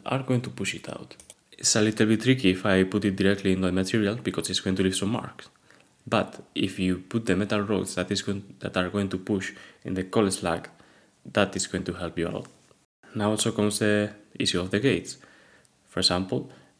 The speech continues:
you have a gate, uh, that is coming from below the cavity and a gate that is coming from the top. And why so? As I said,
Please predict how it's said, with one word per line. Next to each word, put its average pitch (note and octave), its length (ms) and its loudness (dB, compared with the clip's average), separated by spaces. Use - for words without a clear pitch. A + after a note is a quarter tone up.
you G2+ 60 -4
have F#2 180 -8
a F2 80 0
gate, G2 340 2
uh, E2 320 2
that E2+ 180 -4
is F2+ 200 0
coming F#2+ 300 -2
from E2+ 280 -6
below F2 360 0
the E2+ 360 0
cavity A#2 420 -2
and C#3 100 0
a C3 60 0
gate A2 280 -6
that G2 180 -4
is F#2+ 180 0
coming F2+ 240 -10
from F#2+ 180 -4
the F#2+ 60 -2
top. - 300 -6
And G2+ 160 0
why F#2+ 200 6
so? F#2+ 320 0
As - 160 -8
I F#2+ 40 -4
said, F#2 280 0